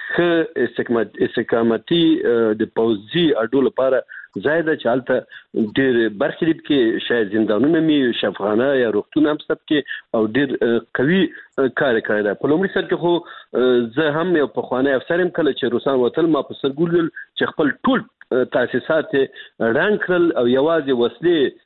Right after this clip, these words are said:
د افغانستان د خلکو لپاره پرېښودې چې کورنۍ جګړه ورباندې وکړي. د امریکایانو د بیا هم کور آبادي چې که څه هم ځینې دوی هم وران کړي وي ورځ سره، خو ځینې مشخص او ډېر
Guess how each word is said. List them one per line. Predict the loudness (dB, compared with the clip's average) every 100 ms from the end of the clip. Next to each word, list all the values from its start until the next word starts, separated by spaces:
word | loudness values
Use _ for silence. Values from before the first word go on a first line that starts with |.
| _
د | -6 0
افغانستان | 2 2 0 0 0 0
د | -2
خلکو | -2 -2 -2
لپاره | 0 -2
پرېښودې | -2 -2 -4
چې | -4
کورنۍ | -2 0 0
جګړه | 0 0
ورباندې | 2 2 0
وکړي. | -4 -4 -6 -8 -8 -2
د |
امریکایانو | 0 0 0 0 0
د |
بیا | 0 0 0
هم |
کور | -2 0
آبادي | 0 0 0 -2
چې | -2 -4 -4
که | -6
څه | 0
هم | 0 2
ځینې | 2 2 2
دوی | 0
هم | 2
وران | 0
کړي | 0 -4 0
وي | 2
ورځ | 2 0 -2 -2 -2
سره، | -10 -12 -18 -18 -2
خو | 0 2
ځینې | 0 0 2 2 0 -4
مشخص | 0 2 2 0 0 -2 -2
او | 0 0
ډېر | 0